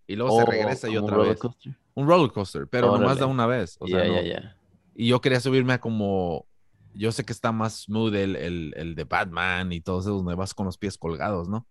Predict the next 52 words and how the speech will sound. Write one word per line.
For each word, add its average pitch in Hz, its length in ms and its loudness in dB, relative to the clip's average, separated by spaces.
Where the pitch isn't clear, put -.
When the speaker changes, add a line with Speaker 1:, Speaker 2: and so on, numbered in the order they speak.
Speaker 2:
Yeah. 87 460 -4
Speaker 1:
So, 101 220 2
esos 117 180 -2
son 117 100 0
los 104 120 0
que 95 140 -6
me 92 120 -6
quería 98 220 -2
subir, 113 480 0
pero 101 200 2
mis 98 100 0
morros 113 220 4
estaban 117 260 -2
como, 101 260 -6
"Wow, 127 500 2
what 127 120 2
the 117 100 -4
fuck, 131 320 -4
eso 120 160 -10
está 117 180 -8
medio 107 300 -2
raro", 95 320 -10
you 110 160 -6
know, 120 260 -2
like, 85 300 -4
"I'm 110 120 -4
not 107 140 0
ready 127 200 -2
for 110 160 -6
this 107 180 -4
shit", 95 300 -4
you 95 140 0
know. 110 200 -2
Speaker 2:
Eso - 140 -8
Speaker 1:
Vamos 101 140 4
a - 20 6
Speaker 2:
hubieras - 60 0
hecho 98 100 2
Speaker 1:
calarlo. 101 220 2
Speaker 2:
bullying. 92 400 4
Speaker 1:
¿Ah? 175 320 4
Speaker 2:
Eso 95 160 -12
hubieras 92 240 0
hecho 98 220 0
bullying, 92 440 2
que 87 100 -8
tenían 90 340 -2
miedo 92 300 -2
y 92 60 -6
todo - 260 -8
eso. 90 100 -4
Speaker 1:
Yeah, 98 380 -6